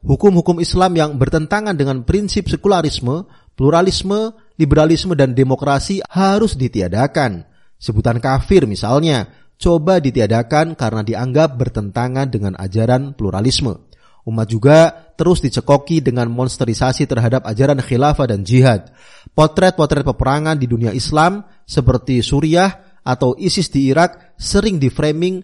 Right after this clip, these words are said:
sebagai akibat dari seruan menegakkan khilafah dan jihad. Penipuan ini terus dilakukan terhadap umat yang tidak paham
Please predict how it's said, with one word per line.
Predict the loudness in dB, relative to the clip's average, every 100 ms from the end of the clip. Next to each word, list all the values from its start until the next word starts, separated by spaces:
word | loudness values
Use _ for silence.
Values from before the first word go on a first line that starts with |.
| -14
sebagai | -8 -6 0 2 2
akibat | 0 -2 -2 0 0
dari | 0 -2
seruan | -2 -2 0 0
menegakkan | 0 -2 -2 -2 -2
khilafah | 0 2 2 2 0
dan | 0 -2
jihad. | 0 4 6 4 0 -10 _ _ _ _ -4
Penipuan | -2 0 0
ini | 0 0 0
terus | 0 2 4
dilakukan | 2 2 0 0
terhadap | 0 2 2 0
umat | -4 -2 -4 -2
yang | -4 -4
tidak | -2 -4 -2
paham | -2 0 0 -2